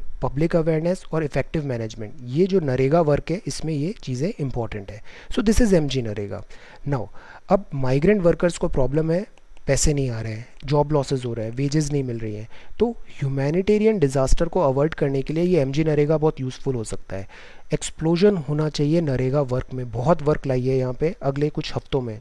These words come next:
तो ये humanitarian disaster अपन bypass कर देंगे। Some support from पीडीएस है but वो insufficient है। जो unprecedented, unprecedented demand आया है, unprecedented demand नरेगा work उसको full कर सकता है।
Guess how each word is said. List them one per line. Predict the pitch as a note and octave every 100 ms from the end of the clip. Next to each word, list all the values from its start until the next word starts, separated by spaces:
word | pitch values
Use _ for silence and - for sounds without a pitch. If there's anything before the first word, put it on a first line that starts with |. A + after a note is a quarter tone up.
| -
तो | E3 C#3
ये | C3+ F#3
humanitarian | D3 D3 C#3+ D3 D3+ D3 D#3
disaster | C#3 B2+ B2+ D3+ C#3+
अपन | C3+ F#3 A#3+ - - -
bypass | B2+ B2+ B2+ -
कर | - G#2+
देंगे। | G2+ G2+ G#2 - - - -
Some | - G3+
support | - D#3+ E3 E3 -
from | D#3
पीडीएस | D3 C3 C#3+ D#3+ D#3+
है | F3
but | C#3+ B2+
वो | C3+ C#3
insufficient | C3+ C#3 D3+ D#3+ D3+ D#3 D#3
है। | D#3+ - - - - C3+
जो | G#3 -
unprecedented, | D#3 G3 B3 - - - D3 D3 D3 D3+ F#3+ - - -
unprecedented | D3+ F#3+ - E3 E3+ D3 C#3 D#3+ C#3
demand | A#2+ B2 D#3 D#3+
आया | B2 A#2
है, | A#2+ E3+ - -
unprecedented | D3+ D#3 D3 D3+ C#3 B2 C3+
demand | C3 A#2+ B2+ E3 B2+
नरेगा | B2 C3+ E3
work | C#3+ D3
उसको | B2+ - F#3 - -
full | - C#3
कर | C3+ B2+
सकता | - - G2
है। | G2 G2+